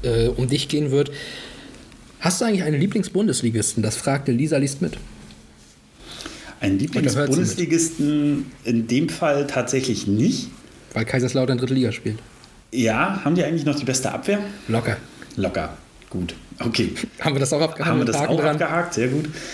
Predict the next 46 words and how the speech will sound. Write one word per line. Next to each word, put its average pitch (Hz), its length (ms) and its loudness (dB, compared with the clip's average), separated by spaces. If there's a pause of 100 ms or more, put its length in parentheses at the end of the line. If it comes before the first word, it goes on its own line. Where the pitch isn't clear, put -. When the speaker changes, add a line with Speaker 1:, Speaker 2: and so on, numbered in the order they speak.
(200)
Speaker 2:
Ähm, 127 560 2
nee, 139 140 4
Lieblingsbundesligisten 180 1120 0
an 135 180 2
sich 147 200 0
nicht. - 380 0 (100)
Ähm, 139 720 0
hatte 139 280 0
ich - 140 -4
auch, 165 240 0 (100)
na 101 220 0
doch, - 380 -4
ich 104 140 -4
war 110 140 0
mal 120 140 2
Bayern-Fan. 95 800 -2
Zu - 160 -4
meiner 101 180 2
Schande 113 300 0
muss 113 180 0
ich 113 80 -6
das - 220 -2
gestehen. 170 480 0 (840)
Speaker 1:
Viele - 400 0
hier 110 260 0
gehabt - 280 -4
im 110 80 0
Podcast - 460 -4
schon. 107 180 -4 (240)
Speaker 2:
Ich - 140 -2
überleg 113 360 2
gerade, 95 280 0
war 104 120 4
ich 101 120 -2
tatsächlich 117 460 0
Bayern-Fan 170 440 2
oder 156 200 2
war 135 100 2
ich 127 100 -2
einfach 127 240 -2
nur 120 120 2
so 117 100 2
ein 113 60 2
Fashion-Victim? 101 680 -2
Ich 98 80 -8
glaube, 123 400 0